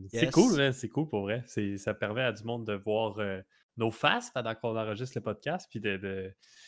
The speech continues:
Speaker 1: crème, d'enjoy avec nous autres le, le temps du podcast, hein, c'est, c'est surtout ça,
Speaker 2: Ben
Speaker 1: là.
Speaker 2: oui.
Speaker 1: Puis là, en plus,
Speaker 2: De
Speaker 1: on
Speaker 2: réagir,
Speaker 1: complémente
Speaker 2: poser des
Speaker 1: avec, euh,
Speaker 2: questions.
Speaker 1: avec des surplus, là, dernièrement, ça, ça s'en vient, mais ça va être, euh, toute
Speaker 2: On
Speaker 1: une
Speaker 2: vous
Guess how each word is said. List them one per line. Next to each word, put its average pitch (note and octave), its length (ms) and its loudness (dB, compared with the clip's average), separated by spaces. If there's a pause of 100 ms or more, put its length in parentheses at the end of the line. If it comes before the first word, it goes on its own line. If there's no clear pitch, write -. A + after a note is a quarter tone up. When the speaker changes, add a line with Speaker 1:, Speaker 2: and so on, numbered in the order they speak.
(640)
Speaker 1:
crème, A#2+ 220 0
d'enjoy C#3 420 8
avec D#3 260 6
nous C#3+ 160 6
autres E3+ 180 8
le, C3+ 120 6
le B2+ 160 6
temps D#3+ 180 4
du D#3 100 -6
podcast, - 520 0
hein, F#3 80 2
c'est, B2 180 -2
c'est A2+ 200 -2
surtout - 360 -12
ça, - 160 -6
Speaker 2:
Ben A2+ 60 2
Speaker 1:
là. C3+ 80 2
Speaker 2:
oui. A#3+ 160 0 (280)
Speaker 1:
Puis A2 100 0
là, B2 120 10
en A#2+ 40 4
plus, D3+ 160 4
Speaker 2:
De C3 120 6
Speaker 1:
on A#2+ 80 10
Speaker 2:
réagir, D3+ 220 10
Speaker 1:
complémente B2 320 8
Speaker 2:
poser D3 140 4
des D#3+ 80 4
Speaker 1:
avec, C#3 60 2
euh, C3+ 80 4
Speaker 2:
questions. E3+ 520 2
Speaker 1:
avec G#2 220 -2
des A2+ 120 2
surplus, C#3+ 520 -6
là, C#3+ 120 -2
dernièrement, G#2 480 -4
ça, - 160 -14
ça G2+ 80 -4
s'en G#2 220 -2
vient, B2+ 180 -2
mais G#2+ 220 -2 (420)
ça G#2+ 140 -2
va G#2 80 4
être, - 160 -2
euh, G2+ 160 0
toute C#3 120 0
Speaker 2:
On C#3 80 6
Speaker 1:
une C3+ 60 6
Speaker 2:
vous A#2 60 0